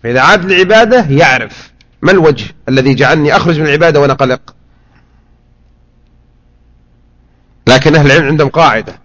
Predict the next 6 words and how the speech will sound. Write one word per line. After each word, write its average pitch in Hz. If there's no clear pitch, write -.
في -
الموسوس، 139
أنه 196
إذا 196
جاءك 220
الأمر 190